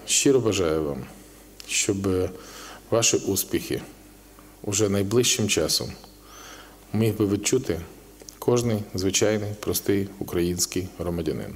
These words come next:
От коли він відчує, що йому стало легше жити, коли він знайде підстави дякувати працівників прокуратури,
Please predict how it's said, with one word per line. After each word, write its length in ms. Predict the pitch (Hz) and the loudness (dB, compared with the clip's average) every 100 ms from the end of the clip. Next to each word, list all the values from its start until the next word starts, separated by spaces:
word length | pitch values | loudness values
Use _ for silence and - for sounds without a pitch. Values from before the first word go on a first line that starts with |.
| - - | -14 -14
От 120 | - | -12
коли 220 | - 120 | 2 4
він 180 | 123 110 | 6 4
відчує, 460 | 104 104 - 76 76 | 2 2 0 2 2
що 140 | - | 2
йому 160 | 90 87 | 0 0
стало 300 | - 92 82 | 0 2 4
легше 360 | 90 85 - | 2 2 0
жити, 340 | 98 123 - 65 - - - - - | 2 0 -2 -6 -10 -12 -10 -10 -10
коли 240 | - 107 | 2 4
він 160 | 117 110 | 6 4
знайде 380 | 95 107 110 110 | 4 2 4 2
підстави 540 | - 98 - 95 82 | 2 -2 2 2 2
дякувати 720 | 80 98 92 - 76 78 73 71 - - - - - | 0 0 0 0 -2 -2 -6 -6 -14 -14 -12 -12 -12
працівників 680 | - 101 - 98 92 95 90 | -4 0 2 2 0 0 0
прокуратури, 680 | 98 90 104 104 127 110 | -2 0 0 4 2 2